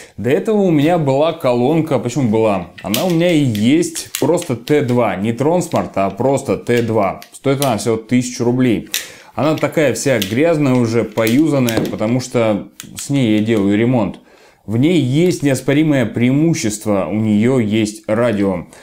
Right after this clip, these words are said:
На Т шестой радио нет. Во время ремонта для фона радио самое то. Мощности мне вполне хватает, но хотелось бы что-то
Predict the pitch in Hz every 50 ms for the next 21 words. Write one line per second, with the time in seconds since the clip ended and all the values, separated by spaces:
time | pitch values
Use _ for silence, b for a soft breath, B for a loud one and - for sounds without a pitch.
0 | B B B B 107 110 113 113 107 98 - - 120 107 - - 107 104 - -
1 | - 147 170 151 - 107 107 101 104 101 101 101 104 104 104 104 107 107 110 98
2 | 98 - 123 131 131 135 131 127 120 120 117 110 110 110 127 156 190 196 - -
3 | 117 107 107 104 101 98 104 110 110 104 104 - - 127 147 151 139 123 113 104
4 | 101 92 92 87 85 92 95 98 101 113 117 113 107 101 98 95 - - 120 107
5 | 101 98 98 98 98 98 - - 107 95 87 82 76 76 82 78 71 82 101 107
6 | 113 135 165 180 - - 139 117 - - 113 104 101 101 104 117 135 143 120 -
7 | - - 107 110 110 113 117 107 92 - - 95 92 92 - - 143 156 196 196
8 | 185 190 - - 120 113 110 110 104 104 107 113 113 107 104 104 104 B B B
9 | B B B B B - - 107 107 - 147 160 175 147 131 123 131 127 113 -
10 | - - - 123 123 123 131 120 113 107 104 98 90 82